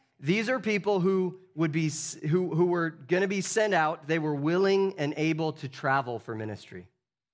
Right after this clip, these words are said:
It may just be the case in your scenario of life or your situation in life that you may not be able to do the kinds of things that a missionary might need to do in a given setting.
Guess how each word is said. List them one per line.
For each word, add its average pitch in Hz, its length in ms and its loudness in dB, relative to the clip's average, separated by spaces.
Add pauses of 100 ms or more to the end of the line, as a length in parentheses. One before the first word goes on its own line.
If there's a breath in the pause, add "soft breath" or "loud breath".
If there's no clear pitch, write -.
(800)
It 196 100 0
may 262 160 2
just 262 220 -6
be 226 100 0
the 190 120 4
case 196 340 0
in 175 120 2
your 175 360 0 (220 loud breath)
scenario 190 640 2
of 151 180 -2
life 165 380 0
or 156 40 -2
your 151 100 0
situation 180 720 0
in 170 200 0
life 165 280 0
that 180 100 0
you 180 120 0
may 202 180 4
not 190 260 2
be 185 200 -2
able 180 540 0 (320 soft breath)
to 170 100 0
do 160 240 2
the 170 120 0
kinds 165 360 0
of 147 140 -4
things 139 640 -2 (600)
that 156 140 2
a 156 40 4
missionary 165 480 2
might 151 260 0
need 151 160 0
to 139 60 -2
do 147 220 0
in 151 160 0
a 139 80 0
given 139 360 -2
setting. 127 420 -4